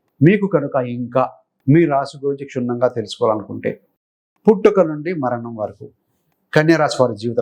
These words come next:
రహస్యాలు అనే ఒక వీడియో రిలీజ్ చేయడం జరిగింది. మంచి ఇన్ఫర్మేషన్ అందులో ఉంది. ఆ వీడియో యొక్క లింక్ను కూడా మీకు డిస్క్రిప్షన్లో ఇవ్వడం జరుగుతుంది, దయచేసి గమనించగలరు. ప్రతిసారి మనం చెప్తూ ఉంటాం, గ్రహాలు మారుతూనే ఉంటాయి, పరిస్థితులు మారుతూ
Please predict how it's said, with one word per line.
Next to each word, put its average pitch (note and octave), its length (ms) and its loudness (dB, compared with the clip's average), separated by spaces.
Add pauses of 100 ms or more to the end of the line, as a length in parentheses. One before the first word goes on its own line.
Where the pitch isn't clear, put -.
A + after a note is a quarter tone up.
రహస్యాలు G#2 460 -6 (220)
అనే B2 160 4
ఒక A#2+ 160 0
వీడియో B2+ 240 2
రిలీజ్ A2+ 220 -10
చేయడం G#2 280 -6
జరిగింది. D#3 320 -2
మంచి E3 240 2
ఇన్ఫర్మేషన్ B2+ 440 -2
అందులో A2+ 280 -2
ఉంది. C3 200 -6
ఆ - 20 8 (120)
వీడియో C3 220 4
యొక్క B2+ 120 -2 (100)
లింక్ను G3 420 2
కూడా F3 180 -6
మీకు D3 180 -4
డిస్క్రిప్షన్లో B2+ 360 -4
ఇవ్వడం B2 240 -4
జరుగుతుంది, A#2 420 -4
దయచేసి B2 420 0
గమనించగలరు. G2+ 580 -10 (480)
ప్రతిసారి C3 400 2
మనం C#3 180 -4
చెప్తూ B2+ 220 -2 (100)
ఉంటాం, A#2+ 200 -4 (240)
గ్రహాలు A#2+ 320 2
మారుతూనే B2 420 -2
ఉంటాయి, A#2 300 -4
పరిస్థితులు A#2+ 360 -2
మారుతూ A2+ 220 -2